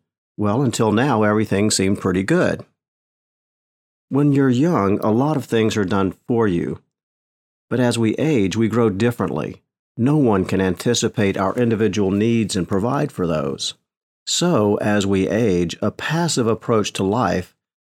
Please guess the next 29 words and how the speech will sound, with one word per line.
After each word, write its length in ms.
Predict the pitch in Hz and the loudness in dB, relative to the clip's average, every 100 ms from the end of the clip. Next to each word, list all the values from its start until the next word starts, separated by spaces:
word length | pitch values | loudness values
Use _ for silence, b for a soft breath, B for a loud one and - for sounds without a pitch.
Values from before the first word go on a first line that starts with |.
| - | -6
can 300 | 120 107 98 | -2 0 2
really 320 | 110 120 117 | 2 2 2
shortchange 800 | 104 104 92 - - 110 107 85 | 0 0 0 -2 -2 0 0 0
us. 460 | 80 - - - - _ _ _ _ _ | -2 -4 -4 -6 -8 _ _ _ _ _
The 100 | - | -4
world 400 | 113 123 139 139 | 0 2 2 2
is 160 | 127 92 | 2 0
wonderfully 720 | 87 87 131 139 127 120 104 | -4 0 2 2 0 0 -2
full 340 | - 123 120 | -2 0 0
of 80 | 95 | 2
opportunities 920 | 95 92 98 - - 131 107 92 87 - | 0 -2 -4 -6 -2 0 2 0 -2 -6
for 260 | - 104 | -2 0
a 60 | 90 | 0
beautiful 440 | - 135 131 95 | 0 0 0 -2
life, 460 | 85 82 87 104 _ _ _ _ _ _ - | 0 0 -2 -6 _ _ _ _ _ _ -4
but 120 | 123 | 0
the 100 | 123 | 2
world 380 | 131 160 165 131 | 2 2 2 0
does 160 | 123 | 2
not 220 | 135 135 | 2 0
hand 420 | 107 131 151 143 98 | -2 -2 0 2 2
those 260 | 87 85 | 0 -2
to 300 | - 98 82 | -4 -2 -2
us. 400 | 67 52 - - _ - | -2 -6 -6 -10 _ -6
It 140 | 113 - | -4 -2
takes 320 | 131 - - | -2 -2 -6
thought 540 | - 123 117 92 - _ _ _ _ - | -4 -2 0 -2 -6 _ _ _ _ -2
and 120 | 110 | 0
investment. 760 | 101 87 107 107 - - - | 0 2 0 0 -4 -6 -10